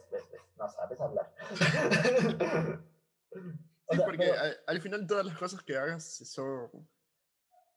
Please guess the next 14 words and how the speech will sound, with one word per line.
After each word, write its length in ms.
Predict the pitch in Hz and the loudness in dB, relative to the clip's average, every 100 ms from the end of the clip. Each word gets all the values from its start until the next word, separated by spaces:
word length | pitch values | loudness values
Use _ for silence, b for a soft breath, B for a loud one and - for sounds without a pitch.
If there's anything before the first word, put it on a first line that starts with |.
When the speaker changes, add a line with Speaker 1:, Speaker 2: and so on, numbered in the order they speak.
| _ | _
Speaker 2:
o 60 | 143 | -6
sea, 120 | 170 | -4
no 100 | 190 | -4
hay 40 | |
ninguna 320 | 208 165 165 | -4 -6 -6
que 80 | 147 | -6
no 80 | 139 | -6
tenga 140 | 151 143 | -6 -8
un 60 | |
sacrificio 500 | 131 139 - 139 113 | -12 -14 -10 -8 -8
que 80 | - | -4
hagas 240 | 123 120 | -2 -2
de 80 | 110 | -8
por... 220 | - 92 | -12 -14